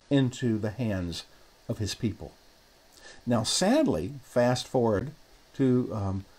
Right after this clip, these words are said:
uh, the gospel today, and sadly we see that Jerusalem, like Jericho was, will be besieged.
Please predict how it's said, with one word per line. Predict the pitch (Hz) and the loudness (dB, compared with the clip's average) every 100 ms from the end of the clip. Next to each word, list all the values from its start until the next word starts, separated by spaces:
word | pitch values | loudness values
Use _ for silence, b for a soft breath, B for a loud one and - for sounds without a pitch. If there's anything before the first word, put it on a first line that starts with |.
| b b - | b b -14
uh, | 92 | -10
the | 113 113 | -4 -2
gospel | 110 127 220 - - 107 | 4 4 4 0 -2 -4
today, | - 98 87 110 - B B - | -4 -4 0 -2 -2 B B 0
and | 135 | 0
sadly | - 175 226 220 131 | 2 0 0 2 2
we | 127 | 2
see | 135 - 151 | 0 -2 0
that | 135 139 | 0 0
Jerusalem, | 139 147 254 269 110 85 78 - - - - _ 139 | -4 0 0 0 -2 -4 -6 -12 -20 -20 -20 _ 2
like | 160 202 - - | 4 4 -2 -14
Jericho | 120 202 320 - 104 | 0 2 2 2 0
was, | 95 87 107 - B B | 2 0 -2 -4 B B
will | 143 165 | 6 6
be | 143 147 | 6 2
besieged. | 131 139 - 143 92 - - | 2 2 2 0 -2 -6 -16